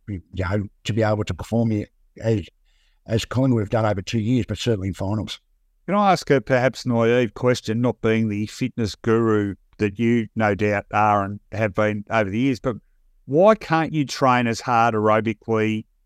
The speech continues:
Speaker 2: with the footy?
Speaker 1: 'Cause you're not gonna do hill work, you're not gonna do four hundred metres, you're not gonna run as hard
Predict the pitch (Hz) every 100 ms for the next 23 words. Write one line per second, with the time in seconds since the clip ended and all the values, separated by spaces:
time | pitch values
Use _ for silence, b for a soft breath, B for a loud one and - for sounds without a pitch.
0 | _ - 113 113 101 - 113 120 - _
1 | _ _ _ _ _ _ _ _ _ 123
2 | 113 131 123 117 107 104 104 104 104 104
3 | 101 _ - - 123 113 101 104 98 -
4 | 107 107 113 101 90 104 - 113 101 104
5 | 98 98 101 95 92 - 120 120 123 110
6 | 110 101 - - - 104 104 95 92